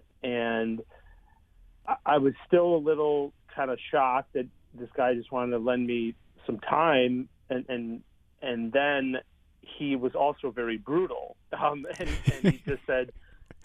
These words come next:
"You need to do this. Your, your website doesn't make sense. Um, you need to change your logo. You need to do this." And I was like, "Whoa!"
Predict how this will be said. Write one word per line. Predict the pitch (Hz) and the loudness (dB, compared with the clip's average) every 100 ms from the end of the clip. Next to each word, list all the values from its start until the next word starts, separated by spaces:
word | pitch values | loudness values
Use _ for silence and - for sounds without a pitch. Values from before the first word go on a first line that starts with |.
| - - | -20 -12
"You | 143 | -6
need | 151 165 160 | -4 -4 -6
to | 160 | -4
do | 170 160 | -4 -2
this. | 131 131 127 - | 0 -2 -4 -14
Your, | 127 113 _ _ _ 135 | -18 -18 _ _ _ -16
your | 127 120 | -14 -12
website | 117 143 139 151 147 | -6 -6 -4 -6 -4
doesn't | 135 143 | -8 -6
make | 143 127 - | -6 -6 -4
sense. | 135 123 123 123 - - - | 0 2 0 -4 -12 -20 -4
Um, | 123 113 | -2 -2
you | 117 120 | -2 -2
need | 131 131 | -2 -4
to | 143 | -4
change | 147 139 | -2 0
your | 135 | 2
logo. | 131 123 117 120 | 2 2 2 -2
You | 113 113 | -2 -4
need | 127 | -10
to | - | -10
do | 127 | -6
this." | 127 - | -6 -6
And | 123 | 0
I | 127 | 0
was | 131 113 | 0 -2
like, | 113 - - _ | -2 -4 -12 _
"Whoa!" | - 160 170 107 98 | -4 0 2 0 -4